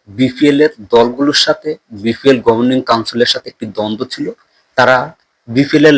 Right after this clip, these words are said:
লাভ্যাংশ ভাগ চাচ্ছিল, তো সেটারই অবশেষে সমাপ্তি হলো।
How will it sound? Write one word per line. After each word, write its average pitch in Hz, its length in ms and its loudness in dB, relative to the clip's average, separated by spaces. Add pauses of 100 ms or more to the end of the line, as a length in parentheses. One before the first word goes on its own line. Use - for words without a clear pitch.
(120)
লাভ্যাংশ 131 520 -2 (420)
ভাগ 98 140 0 (140)
চাচ্ছিল, - 380 -6 (840)
তো - 60 -2 (100)
সেটারই 185 400 4 (420)
অবশেষে 147 440 0 (100)
সমাপ্তি 131 460 -2
হলো। 156 160 4